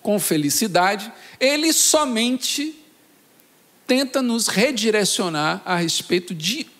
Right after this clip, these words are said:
onde essa felicidade se encontra. Então, vamos ver um sentido mais completo, que é o sentido da palavra que Jesus de fato falou. Eu queria chamar a atenção pra você, porque o Novo Testamento, ele está, ele é escrito em grego,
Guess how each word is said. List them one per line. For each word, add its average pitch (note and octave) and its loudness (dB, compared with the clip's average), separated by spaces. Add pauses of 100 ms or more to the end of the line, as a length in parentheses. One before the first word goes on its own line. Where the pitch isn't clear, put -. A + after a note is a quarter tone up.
(180)
onde D#4+ 0
essa F3 0
felicidade D#3 -2
se - -4
encontra. F#3+ -2 (800)
Então, F4+ 0
vamos F#4 0
ver G#3+ 2
um A#3 2
sentido G3+ -2
mais F3+ 0
completo, E3+ -2
que - -6
é D#3+ 0
o F3 0
sentido F#3 -4 (260)
da E3+ 2
palavra F#3+ 0
que G#3+ -6
Jesus G3 0
de D4+ 0
fato - -2
falou. C3+ -2
Eu - -6
queria E4 -4
chamar A3 0
a - 2
atenção F#3+ -2
pra E3+ -2
você, D3+ 0 (480)
porque C4 0
o E4+ 2
Novo D4+ 2
Testamento, G3+ 0
ele G#3 4
está, B3 0 (360)
ele G#3 4
é A#3 4
escrito G3 -2
em D3 -2
grego, D3+ 0